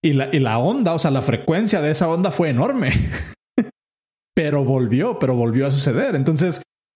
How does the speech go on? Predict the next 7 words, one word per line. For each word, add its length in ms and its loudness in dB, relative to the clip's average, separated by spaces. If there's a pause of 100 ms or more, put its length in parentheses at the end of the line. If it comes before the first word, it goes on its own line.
(140)
identifica 560 0
tu 100 -2
tecnología, 760 0
cuál 220 0
es 80 -2
su 80 0
frecuencia 720 -2